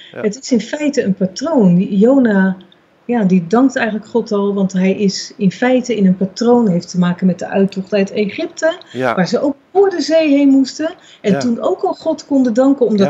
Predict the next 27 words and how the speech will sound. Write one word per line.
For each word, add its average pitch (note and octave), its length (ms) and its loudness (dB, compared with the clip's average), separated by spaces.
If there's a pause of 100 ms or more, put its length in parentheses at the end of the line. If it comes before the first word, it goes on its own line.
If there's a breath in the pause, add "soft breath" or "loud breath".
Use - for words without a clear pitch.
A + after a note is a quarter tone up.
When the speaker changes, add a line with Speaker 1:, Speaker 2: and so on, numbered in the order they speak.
Speaker 1:
Ja. F3+ 80 -8
Speaker 2:
de D#3+ 60 -10
zee E4+ 420 0
zich C#4+ 200 -8
voor C4+ 180 0
hen A#3+ 220 0
opende. A#3+ 520 0 (240 loud breath)
Speaker 1:
Ja. A2+ 180 -4
Speaker 2:
En G#3 100 -2
dat G#3+ 120 -2
was B3+ 140 0
met B3+ 200 0
Jona G#4 300 0
in C#4+ 120 2
feite F4 420 -6
ook G4+ 160 2
zo. D4 160 -2
De A#3 120 0
zee C#4+ 340 0
opende D#4+ 400 0
zich, A3 260 0
want C#4 180 -2
hij B3+ 140 0
zat C4 180 -4
in A#3+ 100 0
de A3+ 60 0
buik F#3+ 380 -2